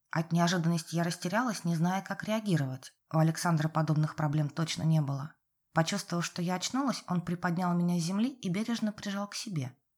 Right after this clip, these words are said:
Открыв глаза, с подозрительностью всмотрелась в его лицо. Я же ответила на поцелуй.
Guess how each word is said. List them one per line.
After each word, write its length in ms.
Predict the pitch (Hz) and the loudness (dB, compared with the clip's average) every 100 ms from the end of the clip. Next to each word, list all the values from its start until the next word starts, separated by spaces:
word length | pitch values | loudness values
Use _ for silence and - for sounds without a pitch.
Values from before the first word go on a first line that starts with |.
| _ - | _ -4
Открыв 380 | 160 - 185 | -2 0 -2
глаза, 300 | 165 175 180 | 0 0 0
с 60 | 240 | -2
подозрительностью 800 | - 180 185 214 240 226 226 - | -2 0 0 0 2 2 0 -4
всмотрелась 540 | - 185 180 196 202 | -2 -2 0 -2 -2
в 60 | - | -4
его 220 | 196 180 | -4 -2
лицо. 460 | 190 - - 156 139 - | -4 -4 -2 -2 -4 0
Я 160 | 156 | 4
же 120 | 165 160 | 4 2
ответила 560 | 185 - 262 262 156 | -2 2 2 4 2
на 120 | 147 | 2
поцелуй. 560 | 156 202 - 254 160 | 0 -4 -4 -2 -2